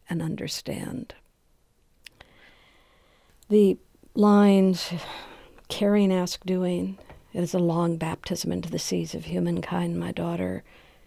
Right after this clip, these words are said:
Yet how, better immersion than to live untouched. Yet how will you sustain?" I've had those up on my board above my desk for the last forty years.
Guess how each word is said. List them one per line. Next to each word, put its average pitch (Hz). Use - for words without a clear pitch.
Yet 180
how, 175
better 190
immersion 180
than 165
to 175
live 175
untouched. 175
Yet 170
how 175
will 175
you 170
sustain?" 175
I've 196
had 185
those 180
up 180
on 175
my 165
board 175
above 170
my 190
desk -
for -
the -
last -
forty -
years. -